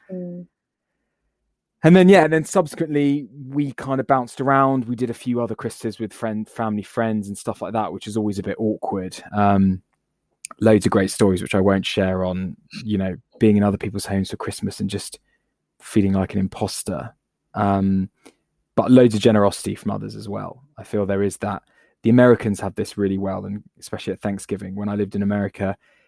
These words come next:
Speaker 2: I must have been asked about ten, fifteen times at, at the start of December, "Oh, you, you're,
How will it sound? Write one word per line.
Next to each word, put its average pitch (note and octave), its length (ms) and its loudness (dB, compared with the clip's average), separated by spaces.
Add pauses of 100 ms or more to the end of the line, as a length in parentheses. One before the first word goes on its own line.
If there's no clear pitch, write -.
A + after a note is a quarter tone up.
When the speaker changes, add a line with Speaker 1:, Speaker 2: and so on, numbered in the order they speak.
(560)
Speaker 2:
I - 140 -2
must A2+ 280 2
have G2+ 60 -6
been G#2 140 2
asked G2+ 320 0
about F#2+ 240 -6
ten, G2+ 240 0
fifteen - 340 -6
times F#2+ 400 -2
at, - 80 -12 (120)
at F#2+ 80 -4
the - 60 -14
start F#2 200 0
of F2 60 -4
December, F#2+ 500 -2
"Oh, A2 120 2
you, G#2+ 340 2
you're, G#2 560 0